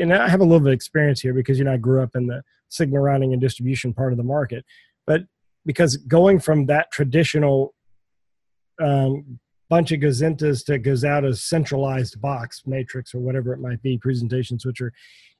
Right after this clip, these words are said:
into one where everything's on the network and you're pulling it on and off with net-, with a network node of some type or, or some si-,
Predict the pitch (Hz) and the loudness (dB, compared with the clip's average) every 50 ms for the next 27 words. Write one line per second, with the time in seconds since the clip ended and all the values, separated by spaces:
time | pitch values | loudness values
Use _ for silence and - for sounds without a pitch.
0 | - - 175 180 180 - - 165 160 151 143 156 156 156 151 143 139 143 160 175 | 0 4 6 6 6 6 6 6 6 8 8 8 8 8 8 6 6 6 6 6
1 | 165 143 156 139 127 139 139 135 139 143 151 160 160 139 113 107 131 127 127 117 | 6 4 4 4 4 4 4 4 4 4 4 2 2 -2 0 0 0 0 0 0
2 | - - 170 170 151 147 143 139 143 143 143 139 135 135 139 139 135 123 - - | 0 2 4 6 6 6 6 4 4 4 4 4 4 2 2 2 0 0 0 -2
3 | 127 101 120 139 147 - - - 156 139 120 - 131 135 147 147 - 135 123 - | -4 -2 0 0 0 0 0 0 -2 -2 0 0 2 2 2 0 0 -2 -4 -2
4 | - 127 127 135 139 139 135 135 127 110 - - 123 120 113 - 120 120 120 - | 0 2 4 4 6 6 6 4 2 0 -2 -4 -4 -4 -4 -4 -6 -6 -6 -6
5 | - 123 123 131 139 139 143 131 127 120 110 - 139 131 120 - 139 | -6 -8 -8 -8 -6 -4 -2 0 0 0 0 0 -2 -2 -2 -2 -4